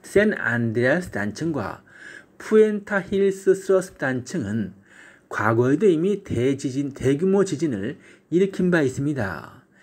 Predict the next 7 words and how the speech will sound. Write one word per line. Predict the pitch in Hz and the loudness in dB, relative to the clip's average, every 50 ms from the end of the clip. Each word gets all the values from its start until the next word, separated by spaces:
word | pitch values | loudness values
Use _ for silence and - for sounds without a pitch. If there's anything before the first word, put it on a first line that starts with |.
| - - - _ _ _ | -20 -20 -20 _ _ _
이 | 117 | -10
샌 | - - - 196 208 202 | 0 4 4 4 6 4
안드레아스 | - 90 113 123 127 131 127 131 135 151 156 147 - | 2 2 0 0 0 -2 0 2 2 2 2 0 0
단층은 | - 131 123 117 120 - 143 139 143 143 143 | -2 -2 -2 -4 -6 -10 -8 -6 -6 -6 -6
천구백육 | - 175 175 175 180 175 139 117 110 123 | -6 -4 0 2 2 2 2 0 -4 -2
년 | 139 143 147 151 151 147 147 143 | -2 -2 0 0 0 0 0 -2
샌, | 139 - - 180 180 180 180 175 160 - | -4 0 0 2 2 2 2 0 -2 -4